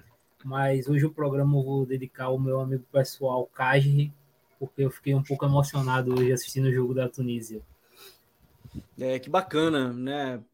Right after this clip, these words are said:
Speaker 2: Pena não classificação, mas bacana o jogo da Tunísia, a gente vai falar sobre isso. Vini, hoje ou depois eu vou te dar alguns minutos pra falar sobre a Dinamarca e a gente vai falar bastante sobre, mas tivemos aí,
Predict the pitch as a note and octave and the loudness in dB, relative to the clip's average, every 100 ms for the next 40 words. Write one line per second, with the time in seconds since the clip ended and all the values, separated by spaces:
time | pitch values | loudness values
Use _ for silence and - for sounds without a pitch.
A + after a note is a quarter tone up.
0 | B2+ - D3 E3 E3 D3+ E3 D3 C3 D3 | -18 -2 0 2 0 -2 0 -2 -2 -6
1 | C#3+ C3 - C#3+ E3+ G#3 C#3+ F#3 A3 - | -4 -4 -2 0 2 2 0 -2 -2 -6
2 | - B2+ - A#2 A#2 D3 D#3 B2+ C3+ D3 | -12 -16 -12 -10 -6 -4 -2 -2 -2 0
3 | C#3 C3+ C3+ B2+ D#3 E3 A#2 B2+ C3 B2+ | 0 0 0 0 0 -2 -4 -2 -2 0
4 | B2+ B2+ C3+ B2 B2 C#3+ G#3 - A#2+ - | 0 0 -2 -2 0 0 0 -2 -6 -6
5 | - - _ - D3 G3+ G#3+ E3 C3+ F3+ | -20 -20 _ 4 8 12 12 12 10 8
6 | A#3 A#3+ A3 G3 G3+ G3+ F3+ E3 E3+ E3 | 10 8 6 8 8 6 6 6 6 4
7 | D3 D3+ D3+ - D3 C#3 C#3+ C3+ C#3 C3+ | -2 -2 -4 -2 -2 0 0 0 0 -2
8 | C#3+ C3+ C3 C3+ B2+ C#3+ E3+ D#3+ C#3 C#3+ | -4 -2 -2 -4 -4 0 0 0 -2 -4
9 | D3 C#3+ D3+ C#3+ C#3+ C3 C3 B2+ - C3 | -6 -4 -2 0 0 0 0 -4 -6 -6
10 | C3 - C#3+ E3+ E3 B2+ _ _ _ _ | -6 -6 -2 -2 -2 -6 _ _ _ _
11 | C3 C#3 C#3+ C#3+ C#3+ C3+ C3 - - - | 0 4 6 6 6 4 -2 -8 -12 -18
12 | _ _ _ _ - D3+ F#3 A3+ F#3+ F#3+ | _ _ _ _ -2 4 6 6 6 8
13 | G3 F3 C#3 | 8 4 0